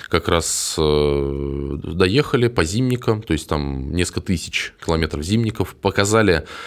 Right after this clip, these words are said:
насколько зимники хорошие. То есть, э, они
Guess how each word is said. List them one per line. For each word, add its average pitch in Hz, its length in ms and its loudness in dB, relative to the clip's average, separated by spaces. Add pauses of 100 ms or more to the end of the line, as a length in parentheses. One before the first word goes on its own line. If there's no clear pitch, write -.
(180)
насколько 117 380 0
зимники 95 380 2
хорошие. 104 640 0 (180)
То - 80 0
есть, - 200 -2
э, 76 220 2 (320)
они 98 500 4